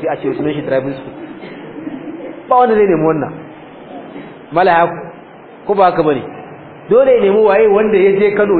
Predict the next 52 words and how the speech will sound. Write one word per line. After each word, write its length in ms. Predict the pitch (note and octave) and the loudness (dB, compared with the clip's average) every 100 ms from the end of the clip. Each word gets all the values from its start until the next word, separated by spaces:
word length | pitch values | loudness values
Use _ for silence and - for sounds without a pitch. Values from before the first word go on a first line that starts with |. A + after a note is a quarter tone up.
| E3+ | 2
ya 60 | F#3+ | 2
je 120 | G3 | 0
Sokoto, 420 | G3+ G3+ G3+ G3 G3 | 0 0 0 2 2
ya 100 | G3+ | 2
je 120 | G#3+ G#3+ | 2 2
Badin, 360 | G3 E3 D#3+ D#3 | 2 2 -2 -2
ya 80 | |
je 120 | G3 A3+ G3+ | 0 -2 0
ina 160 | F3 | -2
ne, 100 | F3 C#3+ | -2 -2
duk 120 | G#3 A3+ | 0 2
ramukan 300 | A#3 A#3+ G3+ | 2 0 -2
ƙasar 160 | F#3+ G3 | -2 0
nan 80 | F3+ | 0
ya 100 | D3+ | 0
san 120 | E3 | -2
su. 120 | - - - - - - - - - - - - - E3 D3+ - | -6 -14 -16 -18 -20 -18 -16 -16 -16 -18 -16 -16 -16 -14 -12 -4
Shi 100 | A#3+ | 2
zai 140 | C4 | 4
nema, 260 | G3 D3 D3 - - - - - | 4 2 0 -4 -12 -16 -14 -6
a 80 | C#3+ | 0
je 140 | F#3+ | 0
kai 140 | G3 G3+ | 2 0
a 80 | |
mai 140 | D#3 D#3+ | 2 2
lafiya. 280 | C#3+ - - - - - - - - - D3+ D3+ C#3 - - - - - - - - | 0 -2 -12 -18 -20 -20 -20 -20 -20 -20 -20 -18 -20 -20 -20 -20 -20 -20 -20 -20 -14
Ya 80 | C#3+ | -6
ce, 80 | G#3+ | -2
"A, 400 | E3 F3 - D#3 | 0 -2 -4 -4
ni, 220 | G3 G#3+ - - | -4 -4 -10 -2
saboda 260 | A3 F3 | 0 0
shi 100 | D3+ G3 | -2 -4
ɗan 120 | F#3 | -2
boko 180 | G3 F3+ | 0 0
ya 80 | |
ce, 100 | E3+ | 0
a, 100 | F#3 | 0
ni 80 | F3 | 0
ina 120 | A#3 G#3+ | 0 0
neman 220 | G3+ G#3 | 2 0
certificate 400 | F#3 - F#3+ F#3 | -2 -6 -4 0
ne 60 | E3+ | 2
wanda 240 | G3 F#3 | 2 2
ya 60 | F3+ | 2
yi 140 | F3+ | 0
Liberty 400 | G3+ G#3 G3+ G3 D3+ | 0 2 2 -2 -2
Driving 340 | D3+ F3 G3 F#3+ | 0 0 -2 -4
School 160 | D#3 D3+ - - - - | -8 -12 -12 -14 -14 0
ko, 60 | G3+ - G3+ | 0 2 -2
<laughs> 220 | - F#3+ | 0 0
ko 80 | F#3 | 2
ina." 220 | F3+ C#3+ | 2 0